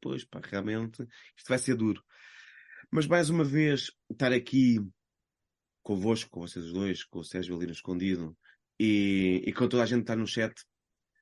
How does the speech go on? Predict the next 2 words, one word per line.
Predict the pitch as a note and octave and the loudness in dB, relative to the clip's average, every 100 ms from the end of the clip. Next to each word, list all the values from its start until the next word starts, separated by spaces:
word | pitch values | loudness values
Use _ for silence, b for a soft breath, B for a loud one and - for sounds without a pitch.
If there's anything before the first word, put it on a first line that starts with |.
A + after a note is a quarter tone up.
| _ _ - | _ _ -2
ahm, | G#2 G2+ G2+ G2+ G2 G2 G2 F#2+ F#2+ F#2 F2+ F2+ - | 0 0 0 0 0 0 0 2 2 2 0 -2 -2
ajuda-nos, | G#2 A2+ A#2 C3+ - | -2 0 2 0 -2